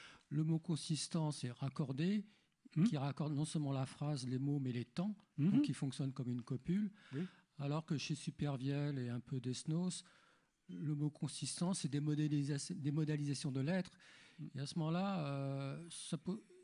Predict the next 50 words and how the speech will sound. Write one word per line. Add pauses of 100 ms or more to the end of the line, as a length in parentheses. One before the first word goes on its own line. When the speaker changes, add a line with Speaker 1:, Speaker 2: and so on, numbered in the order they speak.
Speaker 1:
est-ce
qu'il
ne
faut
pas
requalifier
mot
consistant,
mot
consistant
qui
opère
les
temps, (760)
c'est
le
choix
de
l'auteur,
hein, (360)
Speaker 2:
Oui. (840)
Speaker 1:
et
le
mot
consistant
qui
modalise,
alors, (200)
Speaker 2:
Oui.
Speaker 1:
soit
l'état
du
réel,
ou (1800)
Speaker 2:
Je
vous
re-,
Speaker 1:
et,
Speaker 2:
je
Speaker 1:
et
qui,
mais
qui
n'est
pas
opérateur
à
ce
moment-là. (300)
Speaker 2:
Je,